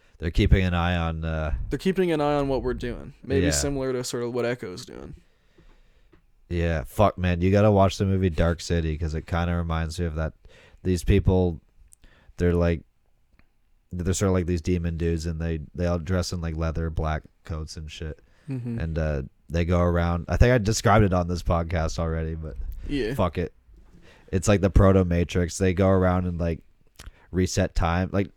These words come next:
Speaker 1: it's all, it's always nighttime in the city anyways 'cause they live in a big black cube, but,
Speaker 2: Mm-hmm.
Speaker 1: uh, basically they reset time every night so the sun never rises. And
Speaker 2: Yeah.
Speaker 1: then, and, uh, yeah, they give people amnesia and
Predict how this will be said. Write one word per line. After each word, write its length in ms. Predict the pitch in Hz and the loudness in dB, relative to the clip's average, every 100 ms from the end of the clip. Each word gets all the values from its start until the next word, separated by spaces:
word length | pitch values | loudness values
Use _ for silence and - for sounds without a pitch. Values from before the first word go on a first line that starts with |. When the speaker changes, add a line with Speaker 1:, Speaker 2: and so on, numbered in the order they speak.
| _ | _
Speaker 1:
it's 180 | 110 123 | 0 6
all, 180 | 123 135 | 6 6
it's 140 | 131 | 6
always 280 | 131 139 143 | 6 6 6
nighttime 500 | 113 120 - 127 120 | 4 4 6 6 6
in 100 | 113 | 2
the 80 | 107 | 0
city 280 | - 104 98 | 2 2 4
anyways 360 | 98 104 104 | 2 2 0
'cause 140 | - 98 | 0 -2
they 80 | 101 | 0
live 200 | 95 95 | 0 0
in 80 | 98 | -2
a 40 | |
big 320 | 82 92 92 - | 0 0 0 0
black 280 | 90 90 | 0 0
cube, 380 | - 87 90 95 | -2 0 0 0
but, 200 | 85 85 | -2 -4
Speaker 2:
Mm-hmm. 320 | 143 135 131 123 - _ | -4 -8 -6 -10 -12 _
Speaker 1:
uh, 300 | 87 85 76 | -2 0 0
basically 500 | 62 82 90 98 95 | -2 0 0 2 0
they 160 | 87 92 | 2 0
reset 500 | 87 95 - 95 - | 2 0 0 -2 2
time 300 | - 87 90 | 2 2 0
every 280 | 87 85 92 | -2 -2 -4
night 360 | 82 85 87 - _ _ _ _ _ _ _ _ | -2 -2 -2 -4 _ _ _ _ _ _ _ _
so 160 | - | -4
the 80 | 85 | -2
sun 240 | 78 90 82 | 0 -2 -2
never 300 | 82 82 80 | -2 -2 -2
rises. 640 | 78 82 78 82 82 - _ _ _ _ | -2 -2 -4 -6 -6 -12 _ _ _ _
And 80 | 143 | -6
Speaker 2:
Yeah. 180 | 123 143 - - - - - - _ _ _ | -4 -6 -8 -14 -12 -14 -18 -20 _ _ _
Speaker 1:
then, 100 | - | -4
and, 180 | 90 82 | -2 0
uh, 340 | 85 78 76 73 | 0 2 0 -2
yeah, 200 | 85 90 | 0 0
they 120 | 85 | 0
give 180 | 82 85 | -2 2
people 280 | - - 87 | 2 4 2
amnesia 560 | 85 85 87 82 92 | 0 -2 -2 0 0
and 280 | 87 82 - | -2 -4 -12